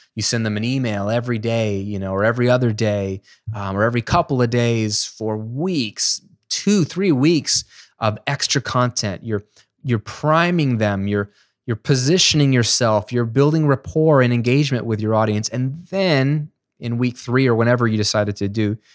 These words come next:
you would pitch your product. Now, I know this because this is what I was taught to do in the early days when I started to look for any help with online marketing and email.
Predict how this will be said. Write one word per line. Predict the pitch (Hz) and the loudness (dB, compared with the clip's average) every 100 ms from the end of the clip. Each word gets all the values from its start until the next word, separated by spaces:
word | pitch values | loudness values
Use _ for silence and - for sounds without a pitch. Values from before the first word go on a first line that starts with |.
| _ | _
you | - 107 | -6 -2
would | 104 101 | -2 -4
pitch | 107 - | -6 -4
your | 98 | -8
product. | - - - - _ _ _ _ _ _ _ _ _ _ - | -6 -8 -8 -12 _ _ _ _ _ _ _ _ _ _ 0
Now, | 113 110 - | 0 0 0
I | 127 | 2
know | 131 175 | 4 4
this | 143 117 - - | 4 2 0 -4
because | 127 - 113 101 | -10 -2 -2 -2
this | 120 | -4
is | 113 | -2
what | 104 107 - _ _ - | -2 -2 -4 _ _ 0
I | 135 | 2
was | 160 107 | 4 0
taught | - 104 - | 0 -2 -2
to | - | -6
do | 98 95 98 | -4 -2 -4
in | 101 | -4
the | 101 - - | -8 -8 -2
early | 170 165 139 | 2 4 4
days | 107 104 104 | 2 2 0
when | |
I | 104 | -2
started | - 101 | -2 -4
to | - | -4
look | 98 101 104 | -4 -2 -2
for | - - | -4 -6
any | 131 107 | -2 -2
help | 95 92 | -2 -6
with | 101 | -8
online | - 98 95 92 | -4 -2 -2 -2
marketing | 92 92 98 90 | -4 -6 -6 -6
and | 90 | -6
email. | 90 98 90 90 104 | -6 -4 -4 -6 -8